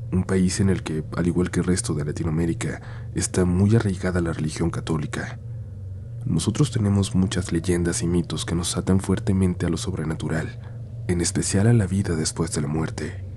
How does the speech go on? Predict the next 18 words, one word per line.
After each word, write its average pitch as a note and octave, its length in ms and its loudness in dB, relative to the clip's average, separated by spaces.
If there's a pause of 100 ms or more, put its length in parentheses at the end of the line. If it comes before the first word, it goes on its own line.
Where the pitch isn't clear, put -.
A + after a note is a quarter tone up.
(760)
Para - 220 0
que - 80 -6
estén A#2+ 240 4
en B2 80 8
contexto, F#2+ 640 0 (380)
vivo G#2 300 4
con G#2 120 4
mi F#2+ 80 4
pareja F#2 420 2
y G2 40 4
mis F#2 180 2
dos E2 180 -4
perros. - 500 -4 (520)
Ellos G#2+ 220 6
tienen A#2+ 300 8
personalidades G2+ 720 4
muy G2+ 260 4
distintas. - 720 -4